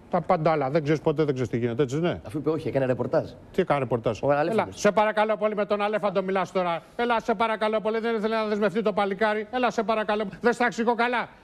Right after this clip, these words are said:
Speaker 1: Δεν στα εξηγώ καλά. Έλα, σε παρακαλώ πολύ. Και την άλλη Δευτέρα με μια νέα φάρσα. Τα πάντα άλλα, Αλέφαντος μιλάει, ρε.
Speaker 2: Κυρίες και κύριοι, οι εξελίξεις τρέχουν. Ο ποδοσφαιριστής που βλέπετε δίπλα μας δεν είναι η μακρομαλούσα Μόνικα Μπελούτσι,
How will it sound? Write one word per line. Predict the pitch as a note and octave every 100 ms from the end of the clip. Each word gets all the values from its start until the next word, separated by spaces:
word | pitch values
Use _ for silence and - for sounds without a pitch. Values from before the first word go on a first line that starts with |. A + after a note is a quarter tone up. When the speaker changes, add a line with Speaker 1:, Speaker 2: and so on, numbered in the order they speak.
| -
Speaker 1:
Δεν | B3+
στα | C4
εξηγώ | A#3+ A3+ A#3
καλά. | A#3+ B3+ A#3+ F3+ -
Έλα, | A#3+ A3+
σε | -
παρακαλώ | F#3+ G3+ F3+ F#3 F#3
πολύ. | G#3+ B3 - -
Και | G#3
την | G3 A#3
άλλη | A3+
Δευτέρα | G#3+ G#3+ A#3
με | A3+
μια | A3+ A3
νέα | A3 G#3
φάρσα. | G#3 - A#2+ - -
Τα | F3+
πάντα | E3+ F#3 F3
άλλα, | E3
Αλέφαντος | E3+ D3+ D3+ B2+
μιλάει, | C3 B2+ A#2
ρε. | A2 -
Speaker 2:
Κυρίες | - A#3 G#3
και | G3+
κύριοι, | G3 B3 A#3+
οι |
εξελίξεις | G3+ G#3 A#3 F#3+ -
τρέχουν. | G3+ A3 B3+ C4 G#3+
Ο |
ποδοσφαιριστής | F#3+ F#3 E3 F3 C4+
που | G#3
βλέπετε | A3 A#3 G3+
δίπλα | F3+ A3
μας | A#3+ G#3+
δεν | F#3 C#3+ A3 C#4
είναι | B3+
η |
μακρομαλούσα | G#3+ F3 F3+ E3+ F3+ F3
Μόνικα | F3 E3+
Μπελούτσι, | D#3 D#3 F#3+ B3